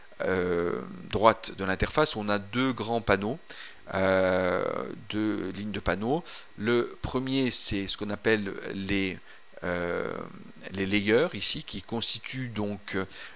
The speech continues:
euh, les channels. Alors les channels, euh, c'est les différents canaux, euh, que l'on va peindre. Donc, euh, ces canaux que l'on va peindre,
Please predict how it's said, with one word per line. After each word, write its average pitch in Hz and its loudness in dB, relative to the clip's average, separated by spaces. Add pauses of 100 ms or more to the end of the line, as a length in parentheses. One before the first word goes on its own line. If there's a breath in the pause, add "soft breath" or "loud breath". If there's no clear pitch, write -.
(120)
euh, 92 4
les 95 0
channels. 98 4
Alors 98 6
les 104 2
channels, 113 2 (500 loud breath)
euh, 101 0
c'est 107 0
les 101 -2
différents 101 -2
canaux, 120 2 (100)
euh, 90 -2
que - -2
l'on 92 -4
va 92 2
peindre. 208 4 (320 loud breath)
Donc, 104 -4
euh, 101 4
ces 104 0
canaux 113 4
que 107 -2
l'on 101 2
va 92 6
peindre, 110 4